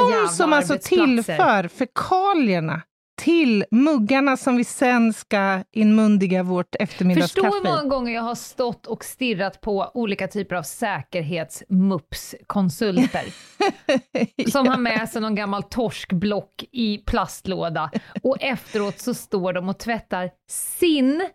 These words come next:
Speaker 2: matlåda
Speaker 1: Ja, is-, ja.
Speaker 2: med den här diskborsten
Speaker 1: Ja, det är så vedervärdigt. Det är
Speaker 2: som
Speaker 1: så
Speaker 2: har legat
Speaker 1: vedervärdigt.
Speaker 2: i vätska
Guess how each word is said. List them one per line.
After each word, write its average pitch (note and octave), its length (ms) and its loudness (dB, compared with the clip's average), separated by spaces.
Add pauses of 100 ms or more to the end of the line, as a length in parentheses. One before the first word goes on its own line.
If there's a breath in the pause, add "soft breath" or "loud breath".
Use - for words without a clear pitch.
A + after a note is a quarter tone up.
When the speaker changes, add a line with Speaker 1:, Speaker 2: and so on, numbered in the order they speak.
(160)
Speaker 2:
matlåda B3+ 840 0
Speaker 1:
Ja, G#3+ 300 4 (420)
is-, - 260 -2
ja. G3+ 80 4
Speaker 2:
med C4+ 200 6
den C#4+ 100 0
här C4 160 0
diskborsten A3 720 0
Speaker 1:
Ja, F#3 380 4
det F3+ 60 2 (200)
är G3 60 2
så G3+ 380 0
vedervärdigt. E3 840 -2 (140)
Det - 140 0
är A#3 40 0
Speaker 2:
som C#4+ 260 0
Speaker 1:
så C4 60 4
Speaker 2:
har C#4 320 4
legat B3 480 0
Speaker 1:
vedervärdigt. E3+ 640 -2 (200)
Speaker 2:
i C#4+ 400 2 (160)
vätska A#3 800 -4